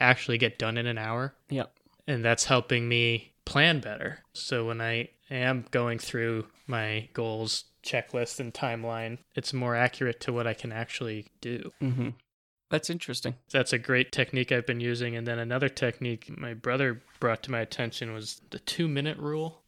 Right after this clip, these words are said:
Speaker 1: And this rule is if you have a big, overwhelming list of to-dos, right?
Speaker 2: Right.
Speaker 1: Looking at that list is sometimes so overwhelming that you don't do any of it.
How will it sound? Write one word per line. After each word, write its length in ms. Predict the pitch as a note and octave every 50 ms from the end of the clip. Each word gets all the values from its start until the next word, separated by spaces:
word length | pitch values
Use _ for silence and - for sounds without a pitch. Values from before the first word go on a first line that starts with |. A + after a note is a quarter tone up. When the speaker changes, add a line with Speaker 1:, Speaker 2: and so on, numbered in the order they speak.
| _ -
Speaker 1:
And 160 | C3+ B2 C3
this 160 | C3+ - -
rule 320 | C#3+ C3+ C3 B2+ B2 A#2+ A#2+
is 240 | A#2+ A#2 - - - _ _ _ -
if 180 | C#3 - -
you 60 | C#3 B2
have 260 | D3+ D#3+ D#3 C#3+ C3
a 200 | A#2+ A#2 A#2 - - - - _ -
big, 240 | F3 F3 E3 D3+
overwhelming 720 | D#3 D3+ C3 C3 C3 B2+ B2+ B2+ B2+ B2+ B2 A#2+ A#2 A#2
list 280 | A#2 A#2+ A#2 - - -
of 160 | B2 A2 - -
to-dos, 640 | - C3+ A#2+ A#2+ A2+ A2 G#2+ A2 A2 - - - - _ _ _
right? 360 | - B2 A2+ A2 A2+ A2+ G#3 - -
Speaker 2:
Right. 300 | - B2+ C3+ B2+ C#3+ - _ _ _ _ _
Speaker 1:
Looking 280 | - C#3 C3+ - C3+ C3
at 160 | B2 A#2 - -
that 220 | B2 A#2+ - -
list 420 | C3 B2+ B2 A#2 - - - - - _ _ _ -
is 240 | C#3 B2 A#2 A#2 -
sometimes 880 | - - - C#3 B2 A2+ - C3+ A#2+ A#2 A#2 A#2 A2 - - - - _ _ -
so 380 | - - - - D#3 C#3+ C#3 C3+
overwhelming 680 | C3 C3 B2 B2 B2 A#2 A#2 A#2+ A#2+ A#2 A#2 A2+ A2+ A2+
that 200 | A2+ A2 A2+ -
you 120 | B2+ A#2
don't 240 | A2 A#2 G#2+ G#2 -
do 140 | - A2+ G#2+
any 200 | A2 A2+ A2 G#2+
of 140 | C3 - -
it. 160 | - -